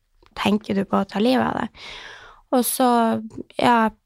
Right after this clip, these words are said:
være til stede og prøve å hjelpe til å få annen hjelp hvis det er liksom, ja,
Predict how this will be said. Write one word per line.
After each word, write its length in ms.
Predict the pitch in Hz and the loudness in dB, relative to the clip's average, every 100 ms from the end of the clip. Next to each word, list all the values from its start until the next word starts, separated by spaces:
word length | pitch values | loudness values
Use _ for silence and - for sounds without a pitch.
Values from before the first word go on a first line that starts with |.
| _ - - _ _ _ _ _ - _ _ _ - | _ -20 -20 _ _ _ _ _ -20 _ _ _ 0
være 300 | 240 226 220 | 2 2 0
til 140 | 214 | -4
stede 420 | - 214 208 214 208 | -2 0 0 2 2
og 340 | 202 196 196 - | 2 2 0 -4
prøve 300 | - 214 208 | 0 2 2
å 60 | 202 | 2
hjelpe 720 | 208 202 202 _ 226 208 202 - | 2 0 -4 _ 0 0 0 -4
til 220 | 208 202 | -4 0
å 320 | 196 196 196 202 _ _ | 0 0 -2 -6 _ _
få 280 | - - 196 196 | -14 -2 0 2
annen 280 | 202 202 202 | 0 0 0
hjelp 460 | 196 233 226 226 - | 0 0 0 -2 -8
hvis 180 | 208 - | -8 -4
det 100 | 208 | -2
er 100 | 202 | 0
liksom, 560 | 196 196 - 196 196 208 _ _ _ _ _ _ _ _ _ _ _ | -2 -6 -4 0 0 -2 _ _ _ _ _ _ _ _ _ _ _
ja, 140 | - | -4